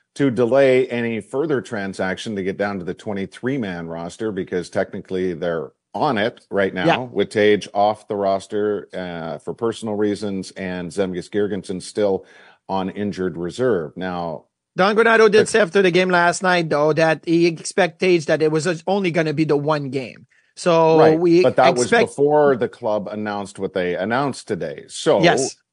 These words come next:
Speaker 1: the fact of the matter is, Girgensons is out practicing right now with Skinner and Tuch.
Speaker 2: Yes.
Speaker 1: So is he simply a placeholder for the expected return of Tage? And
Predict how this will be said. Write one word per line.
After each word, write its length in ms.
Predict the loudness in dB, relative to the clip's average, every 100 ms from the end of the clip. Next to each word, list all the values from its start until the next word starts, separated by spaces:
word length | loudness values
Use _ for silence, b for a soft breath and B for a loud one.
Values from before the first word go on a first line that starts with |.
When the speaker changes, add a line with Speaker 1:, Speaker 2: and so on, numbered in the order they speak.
| _ _ _ _ _ _ -20 -4
Speaker 1:
the 120 | -2
fact 340 | 0 0 0 -4
of 40 |
the 80 | -6
matter 340 | -4 -4 -2
is, 360 | -2 -2 -4 -4
Girgensons 720 | 0 2 0 -6 -8 -12 -10
is 120 | -6
out 240 | -2 -4 -4
practicing 600 | -8 -8 -10 -12 -10 -10
right 240 | -10 -10
now 540 | -8 -6 -4 -4 -4 _ _ _ _ _ _
with 640 | -14 -2 4 4 4 0 _ _ _ _ _
Skinner 460 | -12 -8 -6 -6 -8
and 220 | -8 -12 -10
Tuch. 480 | -6 -4 -4 -8 -20 _ -8
Speaker 2:
Yes. 160 | -6 -2
Speaker 1:
So 140 | -2
is 260 | -2 -6 -4
he 140 | -6 -6
simply 440 | -6 -6 -4 -2
a 100 | -2
placeholder 800 | -2 -2 -2 -2 -4 -2 -4 -6
for 420 | -8 -4 -2 -2
the 220 | -4 -6 -8
expected 600 | -12 -2 -2 -2 -6 -6
return 640 | -8 -8 -10 -10 -10 -14 _ _ _ -6
of 180 | -4 -4
Tage? 540 | -6 -4 -4 -6 -10 _ _ _ _ -10
And 640 | -6 -4 -4 -6 -8 -10